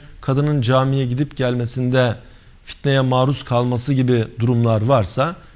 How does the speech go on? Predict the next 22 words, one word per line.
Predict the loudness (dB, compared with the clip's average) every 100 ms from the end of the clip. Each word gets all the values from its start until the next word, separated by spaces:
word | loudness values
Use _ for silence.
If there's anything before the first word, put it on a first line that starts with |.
| -12 -2
veya | 0 0
fitneye | -4 -6 -2 0
maruz | 0 0 0 0
bırakması | 0 0 -2 -4 -2
gibi | -2 -2
durumlar | 0 0 0 -2
varsa | -4 -6 -4 -4 -4 -6 -20 -20 -2
evinde | 2 2 2 -2
kılması | -2 -2 -2 -2 -4 -4 -10 -20 -20 -4
daha | 0 0 0
eftaldir. | 0 -2 2 4 4 0 -6 -12 -20 -14 -4
Bu | 0
mealdeki | 2 4 2 0 0 -2
içtihat, | -2 -6 0 2 2 0 -14 -20 -20 -20 -8
e, | -2
ön | 0 2 0
plana | 0 0 0 -2
çıkmış. | -4 -6 -6 -6 -10 -20 -10
Bundan | -4 0 2 2
dolayı | 2 0 -2 -8 -18 -10
kadınların | -4 0 2 2 0
evde | 0 0 4 4 2